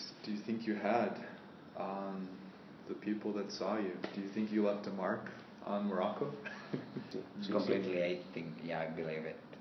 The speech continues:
Speaker 1: Mm.
Speaker 2: Sí.
Speaker 1: Mm. How
Speaker 2: Y
Speaker 1: would you describe the effect?
Speaker 3: ¿Cómo describiría ese efecto? ¿Qué crees que ha causado en ellos?
Speaker 2: Pues
Speaker 3: There was a moment,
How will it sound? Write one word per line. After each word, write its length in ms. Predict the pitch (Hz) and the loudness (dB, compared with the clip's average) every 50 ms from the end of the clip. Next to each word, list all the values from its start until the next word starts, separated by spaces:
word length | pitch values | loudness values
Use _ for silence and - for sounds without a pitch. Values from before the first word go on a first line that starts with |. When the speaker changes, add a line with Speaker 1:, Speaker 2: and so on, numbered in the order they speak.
| - - | -10 -10
Speaker 1:
Mm. 240 | 92 87 85 85 - | -10 -8 -8 -10 -8
Speaker 2:
Sí. 180 | - - - 220 | -8 -2 -2 -2
Speaker 1:
Mm. 1000 | - - - - - - - - - - - - - - - - - - - - | -2 -2 -6 -12 -16 -16 -14 -14 -12 -12 -12 -12 -14 -14 -16 -16 -14 -12 0 8
How 60 | 117 | 10
Speaker 2:
Y 40 | 127 | 10
Speaker 1:
would 140 | - - - | 10 10 8
you 80 | - | 0
describe 440 | - - - - - 107 107 101 - - | -4 -6 -6 0 4 4 6 6 4 2
the 80 | 98 95 | -2 -2
effect? 320 | - - 90 90 92 - - - - - - - - - - - - - - | 0 0 0 0 0 0 -6 -12 -12 -14 -14 -14 -14 -14 -14 -14 -14 0 4
Speaker 3:
¿Cómo 180 | 104 104 107 | 6 8 8
describiría 540 | 101 104 101 - 104 98 92 90 90 87 87 87 | 8 8 8 8 8 8 10 10 12 12 12 10
ese 160 | - - 90 | 8 6 2
efecto? 420 | - - - 78 - - - 78 76 78 - - - - - | 2 2 0 -2 -2 -2 -2 -2 -2 -2 -4 -8 -12 -4 -2
¿Qué 120 | 95 95 | -2 0
crees 220 | - 90 87 82 - | 2 2 0 0 2
que 100 | - 85 | 2 2
ha 60 | 80 | 0
causado 520 | 80 - 82 82 80 - 85 82 80 80 80 | 2 0 -2 -2 0 2 2 2 2 2 0
en 100 | 76 147 | -2 -2
ellos? 80 | 147 | 8
Speaker 2:
Pues 880 | 143 139 139 135 131 127 127 127 123 123 123 120 113 - - - - - - - - - - 98 | 12 12 12 12 12 12 12 12 12 12 12 12 10 8 2 -2 -2 -4 -6 -8 -8 -6 -2 6
Speaker 3:
There 80 | 101 104 | 8 12
was 140 | 113 123 123 | 12 12 12
a 40 | 131 | 12
moment, 420 | 123 117 117 117 120 120 120 120 | 12 12 12 12 12 12 12 10